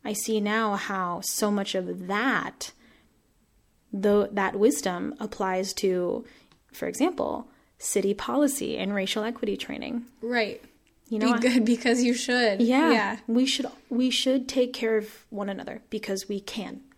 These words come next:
Speaker 2: Mm-hmm.
Speaker 1: and we should.
Speaker 2: Right.
Speaker 1: And we have to move outside of this, how many hundreds of years of organizational, transactional management into holistic and community-led and fed, um,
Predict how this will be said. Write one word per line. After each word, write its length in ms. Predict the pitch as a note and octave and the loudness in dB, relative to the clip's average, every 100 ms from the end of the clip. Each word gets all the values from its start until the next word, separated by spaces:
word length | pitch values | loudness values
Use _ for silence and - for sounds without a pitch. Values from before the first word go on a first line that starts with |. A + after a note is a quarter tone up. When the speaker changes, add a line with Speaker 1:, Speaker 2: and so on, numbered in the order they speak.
| A#3+ | 0
Speaker 2:
Mm-hmm. 180 | A3+ | 2
Speaker 1:
and 220 | A3+ G#3+ G#3 | 4 4 4
we 260 | G3+ G3+ - _ | 2 -2 -6 _
should. 380 | - - D3 C#3+ - _ _ _ - - - | -10 -6 -6 -8 -16 _ _ _ -20 -20 -14
Speaker 2:
Right. 240 | - - - | -12 -12 -8
Speaker 1:
And 180 | G3+ G3+ | -4 0
we 100 | G3+ | 0
have 180 | G3 G3 | -2 -4
to 80 | G3+ | -2
move 600 | G3+ G#3 G3 F#3+ - - _ _ _ _ _ - | 0 0 0 -4 -8 -18 _ _ _ _ _ -4
outside 540 | G3+ G3 - G3 G#3 | -2 -2 0 0 2
of 180 | G#3 F#3 | 0 0
this, 400 | F#3+ F3+ - - - | -2 -2 -4 -8 -10
how 220 | - B3+ | -6 0
many 200 | A#3 G#3 | 0 0
hundreds 380 | F3+ G#3+ G3 F#3+ | -2 -4 -4 -6
of 80 | F#3+ | -4
years 320 | F#3+ G3 F#3 | -2 -2 -2
of 140 | F3+ - | -4 -4
organizational, 800 | G#3+ G3 G3+ F#3+ G3 F#3+ F#3+ G3 | -2 -2 -2 -2 -4 -4 -6 -6
transactional 840 | - - G3 F#3+ F3 F#3 - F3+ | -6 -4 -4 -4 -4 -4 -6 -6
management 640 | F#3 G3 A#3+ A#3+ E3 D#3 - - - - | -4 0 0 0 -4 -8 -12 -20 -20 -10
into 500 | - G3+ - G3 F3+ - | -2 -2 0 0 0 -4
holistic 800 | - - F#3+ G3 - F#3+ F3 - | -6 -4 -2 -2 -2 -4 -4 -10
and 140 | G3 | -10
community-led 840 | - G#3 G3+ F#3 F3 F3+ F#3 F#3 F#3 | -6 -2 -2 -2 -4 -4 -4 -4 -6
and 200 | F3+ F3+ | -8 -8
fed, 440 | - C4+ F3+ F3+ - _ _ _ _ _ - | -4 -2 -2 -6 -14 _ _ _ _ _ -8
um, 520 | G3 F#3 - - | -4 -4 -6 -10